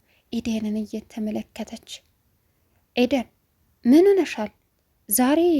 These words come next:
ልክሽ ልክ አይደለም ፊትሽ ልጄ» አላት አባቷ። «ኦ ዳዲ ምንም አልሆንኩኝም ምንም» አለች። «ፍኖት ምንድን ነው የተፈጠረው?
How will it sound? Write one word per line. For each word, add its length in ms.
ልክሽ 400
ልክ 300
አይደለም 440
ፊትሽ 360
ልጄ» 180
አላት 500
አባቷ። 540
«ኦ 120
ዳዲ 320
ምንም 300
አልሆንኩኝም 720
ምንም» 260
አለች። 400
«ፍኖት 300
ምንድን 320
ነው 100
የተፈጠረው? 680